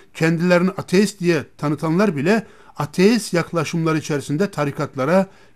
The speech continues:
kültlere ve Tanrı tanımaz dinlere katılmaktadır. Sözde entelektüel insanlar, aydınlarımız bu gibi batıl inançların içine kolayca giriyorlar. Buna şaşmamak elde değil. İsa'nın şahsına ve yaptığı işlere gelince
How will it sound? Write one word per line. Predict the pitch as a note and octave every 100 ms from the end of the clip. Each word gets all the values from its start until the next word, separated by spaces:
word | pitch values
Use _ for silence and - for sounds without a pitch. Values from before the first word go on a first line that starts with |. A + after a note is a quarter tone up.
| -
kültlere | F3 F3+ - D3+ D3+ F3+
ve | C#3 - - -
Tanrı | D#3+ D#3+ F3
tanımaz | G3+ E3+ E3+ F#3 E3+ A2+
dinlere | D#3+ D3+ D#3
katılmaktadır. | - B2+ C3 B2+ - D#3 B2 - _ _ _ _ -
Sözde | - - G3 F3+ G#3+
entelektüel | G#3 E3 F#3 F3+ F3 - G#3 A#3
insanlar, | F3+ - F3 F#3 F3+ - -
aydınlarımız | - D3+ F3 F3+ E3+ G#3+ F#3+
bu | B3+
gibi | A3 G3+ C#3
batıl | D#3 D3 G#3+
inançların | E3 E3+ D3 E3+ F#3+ F#3+
içine | - - E3 F3+
kolayca | F3+ C#3 E3+ F3 E3+
giriyorlar. | B2+ C3+ E3 G3+ D#3 G2 - _ _ - _
Buna | - D#3 B2+
şaşmamak | - E3 - C#3 E3+ -
elde | B2 B2 A2
değil. | D#3+ A2+ - _ _ _ _ _ _ _ _ - _ E3+
İsa'nın | D#3 F#3+ G#3+ A3+
şahsına | - F#3+ E3+ G#3 G#3+
ve | G3
yaptığı | E3+ E3+ -
işlere | E3+ - E3 E3+
gelince | D#3+ A3 A#3+ G#3